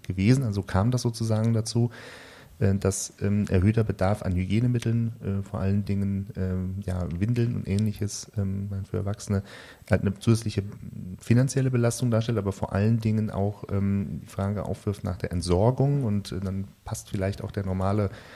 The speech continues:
äh, Müllbehälter nicht mehr, den man sonst so am Haus hat. Und da haben wir gesagt, gut, dann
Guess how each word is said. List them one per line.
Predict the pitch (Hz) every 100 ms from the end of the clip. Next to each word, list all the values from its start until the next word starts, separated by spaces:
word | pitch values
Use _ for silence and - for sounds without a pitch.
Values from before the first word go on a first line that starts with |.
| - - -
äh, |
Müllbehälter | 90 104 120 110 113 113 107
nicht | 110 -
mehr, | 113 110
den | 110 101
man | 101
sonst | 101 110
so | -
am | 95 92
Haus | 104 -
hat. | 104
Und | 90 95 -
da | 92
haben | 95
wir | 92
gesagt, | 92 90 -
gut, | - -
dann | 92